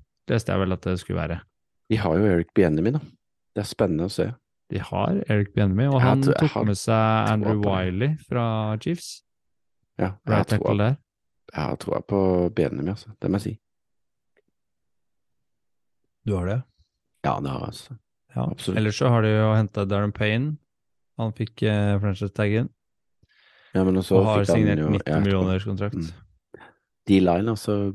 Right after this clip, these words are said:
Speaker 2: godt betalt.
Speaker 1: Ja. Skulle vært D-line. Da må slåss litt, da. Det er ikke så
Speaker 2: Ja, det
Speaker 1: greit.
Speaker 2: må slåss litt, ja. Det er sant.
Speaker 1: Det er ikke så greit. Eh, styrkeforholdet her,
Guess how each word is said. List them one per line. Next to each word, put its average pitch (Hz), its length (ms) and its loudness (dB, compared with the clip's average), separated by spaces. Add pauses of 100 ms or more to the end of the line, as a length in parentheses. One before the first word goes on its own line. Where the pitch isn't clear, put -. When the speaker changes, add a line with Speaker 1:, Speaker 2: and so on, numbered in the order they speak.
(160)
Speaker 2:
godt - 180 -4
betalt. 90 340 -4 (420)
Speaker 1:
Ja. 110 160 -2 (840)
Skulle 92 400 -2
vært 101 240 -2
D-line. 95 480 0 (540)
Da 92 100 -4
må 95 200 0
slåss - 260 -8
litt, - 100 -12
da. - 80 -16 (500)
Det - 40 -12
er 160 60 -12
ikke - 80 -14
så - 80 -8
Speaker 2:
Ja, 76 60 0
det 82 80 2
Speaker 1:
greit. 90 80 2
Speaker 2:
må 104 80 2
slåss - 220 -6
litt, - 160 -10
ja. 101 60 -8 (120)
Det - 80 -14
er - 40 -20
sant. - 160 -20
Speaker 1:
Det - 720 -20
er 117 60 -4
ikke - 80 -8
så - 100 -4
greit. - 220 -10
Eh, 127 340 2
styrkeforholdet 107 800 0
her, 113 280 0